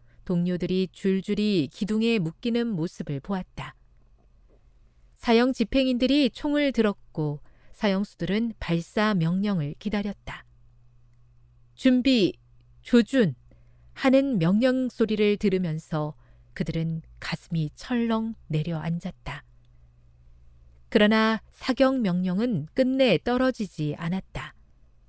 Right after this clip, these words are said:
바로 그 순간에 전령이 도착해 러시아 황제가 그들을 시베리아 수용소에서 강제 노역을 시키기로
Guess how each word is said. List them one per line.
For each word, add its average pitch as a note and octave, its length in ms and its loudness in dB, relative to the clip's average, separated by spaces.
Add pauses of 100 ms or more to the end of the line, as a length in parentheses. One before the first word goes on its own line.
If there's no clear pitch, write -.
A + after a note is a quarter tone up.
(160)
바로 F3+ 260 2
그 F3+ 180 4
순간에 G3 720 0 (160)
전령이 G#3+ 520 2
도착해 E3 680 -4 (600)
러시아 B3 400 4
황제가 A#3+ 640 0 (340)
그들을 G#3 600 6
시베리아 C#4 540 2
수용소에서 G3 1040 -2
강제 F#3+ 540 2
노역을 G3+ 480 2
시키기로 G3+ 680 -2